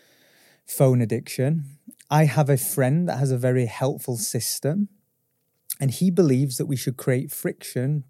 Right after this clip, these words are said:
between ourselves and things that are addictive. Think sugar, unhealthy food, we have them in moderation. So he has two phones.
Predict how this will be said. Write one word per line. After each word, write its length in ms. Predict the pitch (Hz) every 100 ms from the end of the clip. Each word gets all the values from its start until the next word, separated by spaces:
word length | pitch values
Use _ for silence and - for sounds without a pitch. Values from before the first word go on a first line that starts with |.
| _
between 560 | 127 - 123 123 123 127
ourselves 640 | 120 120 196 196 170 -
and 120 | 123
things 340 | - 160 156 135
that 100 | 143
are 100 | 120
addictive. 560 | 120 - - 98 98 _ _ _ _ _ _ _ _ -
Think 460 | - 113 110 - - _ -
sugar, 580 | - 170 147 151 143 -
unhealthy 500 | 131 107 117 104 113
food, 480 | - 185 185 175 143
we 180 | 143 127 _ -
have 240 | 160 143
them 120 | 139
in 100 | 135
moderation. 640 | 127 123 117 110 101 113 101
So 160 | 123
he 200 | 117 175
has 260 | 151 147 -
two 260 | - 170
phones. 640 | 143 131 107 98 98 -